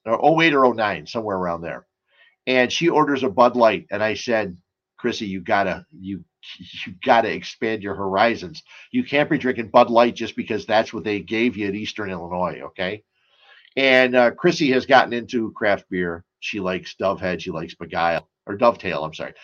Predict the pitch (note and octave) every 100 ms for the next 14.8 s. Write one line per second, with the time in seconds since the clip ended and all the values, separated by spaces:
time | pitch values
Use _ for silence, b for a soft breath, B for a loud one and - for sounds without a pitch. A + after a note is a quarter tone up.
0 | b - B2 G#2 - A2 A2 - A2+ G#2
1 | G2+ G2+ - F#2+ F2+ F2+ - E2+ F#2 F#2
2 | F2 F2 - _ _ _ F#2 E2+ D#2+ D#2+
3 | D2 C#2 C#2 F#2+ F#2 F2+ E2+ E2 F2 E2
4 | E2 F2 E2+ D#2+ D2+ - G#2 G2 D#2+ -
5 | F#2+ F2 E2+ D#2+ E2 E2 D#2 F2 D#2+ -
6 | G2+ F#2 F2 F2 D#2+ E2 - D#2 D2+ -
7 | b b _ D2 A#1 B1 D2+ F#2+ F#2 G2+
8 | F#2 D#2 D#2+ G2 D#2+ D#2+ - _ F2+ E2
9 | F2 E2+ - _ _ _ - B1 G#2 G2+
10 | G2 G2 G#2 G#2+ B2 A#2 C#3 E3 - D2+
11 | B1 - _ - G2+ E2 F2+ - G#2 F#2
12 | E2+ E2 F#2+ G#2+ B2+ F#2 E2+ - B B
13 | B B - A#2 G#2+ A#2 A#2 A2 B2 B2+
14 | B2 B2 C3 C3 D#2+ - -